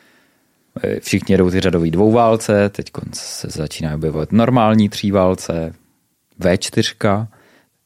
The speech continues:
teďkonc Honda přišla s V trojkou, tak Číňani si řeknou, "To jo, V trojka, tak aby třeba příští rok se neobjevil nějaký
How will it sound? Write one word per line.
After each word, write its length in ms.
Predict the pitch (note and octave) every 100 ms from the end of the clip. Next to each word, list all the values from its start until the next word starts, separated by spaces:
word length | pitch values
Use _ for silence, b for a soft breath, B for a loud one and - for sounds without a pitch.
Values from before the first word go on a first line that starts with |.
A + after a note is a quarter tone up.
| -
teďkonc 380 | F2+ - F#2+ F#2
Honda 240 | G2+ G2
přišla 320 | - - A2
s 80 | G#2+
V 140 | A#2+ A#2
trojkou, 440 | F2+ F2 - A2+
tak 160 | A2+ -
Číňani 400 | G2+ G2+ G#2 A2+
si 140 | G#2+
řeknou, 280 | A2+ - G#2+
"To 140 | -
jo, 140 | E2 D#2
V 180 | D#2 D#2+
trojka, 480 | E2 G2+ B2 F#2
tak 200 | - -
aby 180 | F2 F#2
třeba 300 | - G2+ G2 B B B -
příští 500 | - F#2 - G#2+ F#2+
rok 280 | G#2 -
se 160 | - G#2
neobjevil 720 | G2 - G2 F2+ G2 F#2+ F#2+
nějaký 460 | G2 F#2+ - G2+